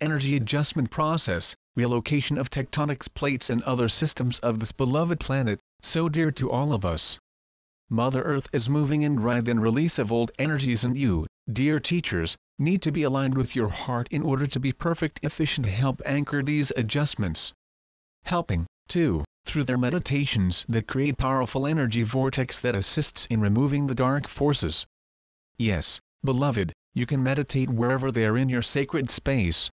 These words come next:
while walking, while bathing, while they shop. You can be in this meditative state at any time.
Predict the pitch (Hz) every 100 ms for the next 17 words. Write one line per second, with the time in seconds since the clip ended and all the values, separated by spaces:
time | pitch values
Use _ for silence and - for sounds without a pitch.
0 | _ - 117 113 107 110 127 104 98 -
1 | - 131 139 117 120 139 127 85 - _
2 | 131 147 156 127 123 143 123 - _ _
3 | _ _ _ _ - 131 123 123 127 120
4 | 135 - 151 147 - 131 127 127 - -
5 | 135 - 123 - 156 120 127 135 110